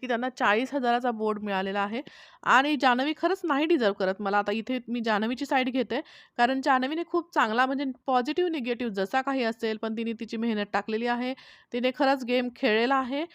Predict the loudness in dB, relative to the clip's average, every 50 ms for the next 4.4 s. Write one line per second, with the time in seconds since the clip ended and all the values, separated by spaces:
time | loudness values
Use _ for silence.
0 | -18 -20 _ _ -4 -4 -2 0 2 2 4 4 4 4 2 0 -2 -2 0 0
1 | 0 0 -2 -2 -2 -2 -2 -2 -2 -2 -2 -2 -2 -2 -2 -2 -2 -2 -4 -4
2 | -4 -4 -6 -6 -6 -4 -4 -2 -2 0 0 -2 -2 -2 -2 -4 -2 -2 -2 0
3 | 0 0 0 0 0 0 0 -2 -2 -4 -4 -4 -4 -6 -6 -6 -6 -6 -2 -4
4 | -4 -2 -2 -4 -2 -2 -2